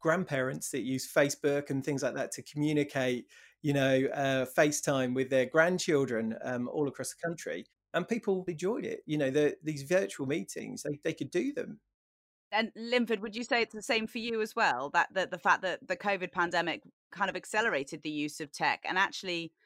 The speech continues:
Speaker 2: was quite, um, <laughs> you know, uh, um, an exciting moment, I suppose, for all of us to kind of go, "Actually,"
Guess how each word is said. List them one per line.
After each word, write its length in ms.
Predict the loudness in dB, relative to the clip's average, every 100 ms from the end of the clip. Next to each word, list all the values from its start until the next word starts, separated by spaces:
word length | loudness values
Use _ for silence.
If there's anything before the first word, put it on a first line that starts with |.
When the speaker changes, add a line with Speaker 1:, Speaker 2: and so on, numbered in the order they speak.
| _
Speaker 2:
was 140 | -12 -6
quite, 320 | 2 2 2 -6 -2
um, 280 | 0 0 -4 -10 -12 -16
<laughs> 300 | _ _ -8
you 80 | -4
know, 180 | -2 -2
uh, 120 | 0 0 0
um, 680 | 0 0 -2 -6 -10 -14 -20 _ _ _ _ -6
an 100 | -4
exciting 640 | -4 0 2 2 0 -6 -2
moment, 400 | -2 -2 -4 -4
I 80 |
suppose, 420 | -6 -6 -4 -6 -4
for 100 | -4
all 280 | -2 -2
of 80 | -2
us 140 | -4 -4
to 80 | -6
kind 160 | -6
of 60 | -2
go, 140 | 0
"Actually," 540 | 0 0 -4 -4 -4